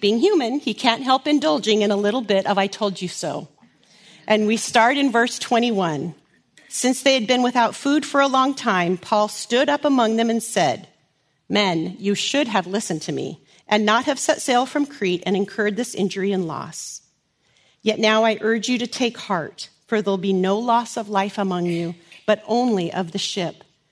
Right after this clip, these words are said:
For this very night there stood before me an angel of God, to whom I belong and I wor-, and whom I worship.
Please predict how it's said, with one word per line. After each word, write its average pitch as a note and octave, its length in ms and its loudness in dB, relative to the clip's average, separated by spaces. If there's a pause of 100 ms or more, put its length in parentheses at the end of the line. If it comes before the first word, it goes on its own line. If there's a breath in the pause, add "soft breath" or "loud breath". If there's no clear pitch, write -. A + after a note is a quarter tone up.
(320)
For A3 120 0
this G#3+ 240 -2
very G#3+ 420 0
night G3 420 0
there G3 120 0
stood G#3+ 340 -2
before G#3+ 380 0
me G#3+ 160 2
an F3+ 140 0
angel A3 360 0
of G3+ 140 -6
God, D#3+ 420 -2 (160)
to G#3+ 140 -4
whom G3 260 0
I G3+ 240 0
belong F#3+ 640 -2 (300 soft breath)
and G3+ 240 0
I F#3 220 -2
wor-, F#3 300 -4
and F#3+ 160 -2
whom G3 240 2
I G3+ 220 0
worship. F3+ 540 -6